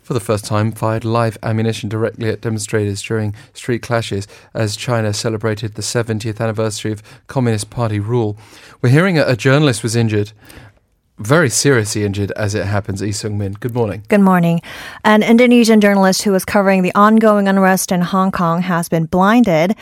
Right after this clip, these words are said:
Speaker 2: after being shot with a rubber bullet by the police. Uh, she was wearing protective gl-, protective glasses on Sunday when she was covering the protest and was hit by a bullet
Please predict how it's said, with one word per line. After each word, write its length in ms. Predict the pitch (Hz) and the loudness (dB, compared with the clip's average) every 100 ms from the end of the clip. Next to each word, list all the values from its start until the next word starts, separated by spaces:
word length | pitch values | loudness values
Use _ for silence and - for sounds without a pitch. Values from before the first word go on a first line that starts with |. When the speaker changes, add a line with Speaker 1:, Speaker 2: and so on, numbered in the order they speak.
| - - - | -10 -8 -2
Speaker 2:
after 260 | 185 185 | 0 2
being 160 | 180 175 | 2 0
shot 240 | - 180 | 2 0
with 140 | 180 175 | 2 2
a 80 | 170 | 2
rubber 280 | 185 185 | 2 2
bullet 380 | 170 185 180 175 | 2 2 4 2
by 160 | 170 165 | 2 0
the 120 | 160 | 0
police. 560 | - 170 165 240 - - - - - - | -4 -4 -2 -2 -6 -14 -20 -20 -8 0
Uh, 100 | 190 | 2
she 160 | - | 4
was 160 | 196 190 | 4 4
wearing 200 | 208 214 | 4 4
protective 460 | 202 - 220 226 | 2 2 0 0
gl-, 160 | - - | -4 -4
protective 460 | - 208 226 226 214 | 0 2 2 2 0
glasses 380 | 196 196 196 185 | 2 2 2 0
on 160 | 175 | 0
Sunday 420 | - 202 202 180 | 2 4 4 4
when 140 | 180 175 | 4 2
she 160 | - | 0
was 160 | 175 170 | -2 0
covering 420 | - 185 180 180 | 0 2 2 2
the 80 | 170 | 0
protest 540 | - 185 - 190 202 | 0 -2 0 0 -2
and 160 | - 180 | -2 0
was 160 | 170 - | 0 0
hit 140 | 180 | 0
by 160 | 175 160 | 2 0
a 40 | |
bullet 460 | 160 180 196 247 | 2 2 4 2